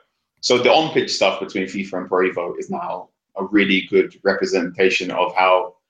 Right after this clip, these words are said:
a s-, a style of football works. But like you said, the career mode and the Master League and the Ultimate Team can be quite repetitive. So fifa had the, fifa had the right idea in fifa seventeen with the journey, but it was very slimmed down.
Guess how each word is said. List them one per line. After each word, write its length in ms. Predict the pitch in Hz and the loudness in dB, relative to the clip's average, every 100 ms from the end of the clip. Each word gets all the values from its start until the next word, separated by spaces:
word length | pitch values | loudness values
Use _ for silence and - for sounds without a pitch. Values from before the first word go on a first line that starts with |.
| - | -4
a 20 | |
s-, 260 | 104 - - | -2 -2 0
a 80 | - | 0
style 480 | - - 139 127 117 | 0 2 4 4 2
of 60 | 101 | -2
football 380 | - 95 101 92 | -4 -4 -2 -2
works. 460 | 92 - - - _ | -4 -6 -14 -20 _
But 300 | 113 104 - - - | 2 2 0 -8 -2
like 320 | 117 127 - | 0 0 -2
you 60 | 110 | -2
said, 300 | 127 110 - | 0 0 0
the 60 | |
career 300 | - 117 117 | -6 0 4
mode 320 | 113 110 98 - | 4 4 0 -4
and 160 | 104 101 | -4 -2
the 60 | 98 | 0
Master 360 | 107 107 - | 0 0 -2
League 300 | 101 101 95 - | -2 -2 -2 -6
and 120 | 98 | -2
the 40 | |
Ultimate 360 | 104 101 104 95 | 0 -2 -4 -4
Team 220 | 107 98 | -2 -2
can 80 | 95 | -2
be 80 | 95 | -6
quite 220 | - 85 | 0 -2
repetitive. 540 | 92 101 92 - 92 - _ _ _ _ _ _ _ | 0 -4 -4 -4 -8 -8 _ _ _ _ _ _ _
So 160 | - 127 | 0 4
fifa 180 | 160 165 | 4 4
had 100 | 127 | 0
the, 120 | - - | -2 -2
fifa 240 | 220 196 | 2 2
had 80 | 170 | 2
the 60 | 131 | 4
right 260 | 165 120 | 2 2
idea 240 | 110 113 107 | 0 0 0
in 60 | |
fifa 180 | 117 110 | -2 -2
seventeen 440 | 107 104 101 120 107 | -2 -2 0 0 0
with 100 | 95 | -2
the 100 | 95 | -2
journey, 480 | 113 120 95 85 - | 0 0 -2 -8 -2
but 100 | 107 | 0
it 40 | 110 | 0
was 120 | 104 | 2
very 200 | 117 110 | 4 4
slimmed 320 | - 107 98 | 2 -2 0
down. 400 | 95 92 90 87 | 2 2 2 -4